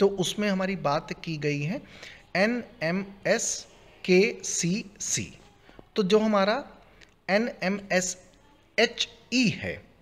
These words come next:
तो इसको मैं यहाँ पे आपको दिखाता हूँ, ये लिखा है National Mission for Sustaining the Himalayan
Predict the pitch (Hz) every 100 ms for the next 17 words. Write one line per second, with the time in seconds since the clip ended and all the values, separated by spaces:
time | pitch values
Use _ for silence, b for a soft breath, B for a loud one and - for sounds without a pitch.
0 | _ 185 - 170 - 233 208 196 143 131
1 | 151 170 156 - 151 139 135 127 160 185
2 | 135 110 - 147 160 269 B B B 147
3 | 139 147 226 247 190 - 170 165 180 180
4 | - 120 - 139 135 170 233 190 123 -
5 | 117 117 113 117 220